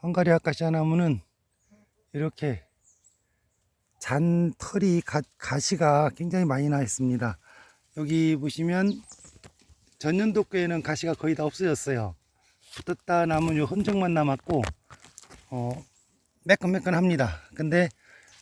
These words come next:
작년에 올라온 싹에는 요렇게, 어, 되고 그 싹에서 꽃이 요렇게 지금 활짝 폈습니다. 어, 여기 보시면 저 앞에도 꽃이 활짝 폈죠.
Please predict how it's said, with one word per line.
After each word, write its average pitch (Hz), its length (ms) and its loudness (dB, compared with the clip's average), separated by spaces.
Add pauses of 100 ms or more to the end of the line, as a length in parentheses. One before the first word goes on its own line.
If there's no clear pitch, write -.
(100)
작년에 180 400 4
올라온 160 520 2
싹에는 160 600 0
요렇게, 127 420 -4 (1600)
어, 127 220 -2
되고 139 260 0
그 165 440 6
싹에서 196 720 0
꽃이 - 260 -6
요렇게 143 320 -2
지금 120 180 -4
활짝 156 320 -6
폈습니다. 110 560 -4 (800)
어, 120 400 -2 (1120)
여기 156 220 0
보시면 156 560 2 (1120)
저 160 200 -2
앞에도 147 460 0 (1200)
꽃이 170 360 -2
활짝 165 320 -4
폈죠. - 320 -6